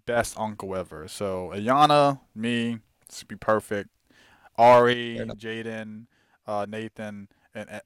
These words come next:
Speaker 1: and X. I'm all, all with them, all with those kids. But my own, no. I, I have enough n-, nieces and nephews to supply that itch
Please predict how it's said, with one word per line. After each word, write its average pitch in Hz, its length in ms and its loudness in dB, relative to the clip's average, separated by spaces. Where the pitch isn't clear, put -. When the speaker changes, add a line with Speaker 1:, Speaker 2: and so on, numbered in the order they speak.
Speaker 1:
and 107 180 -6
X. - 420 -8
I'm 110 60 -2
all, 113 260 8
all 117 240 4
with 113 120 -12
them, 110 260 -6
all 110 180 -2
with 110 120 -8
those 113 180 -6
kids. 113 320 -2
But 101 180 -10
my 113 220 0
own, 143 340 0
no. 92 300 -6
I, 117 260 4
I 131 120 -4
have 127 180 4
enough 127 280 2
n-, 120 140 -12
nieces 127 360 -8
and 117 100 -8
nephews 117 460 -4
to - 160 -14
supply 113 420 -2
that 104 260 -4
itch - 400 -12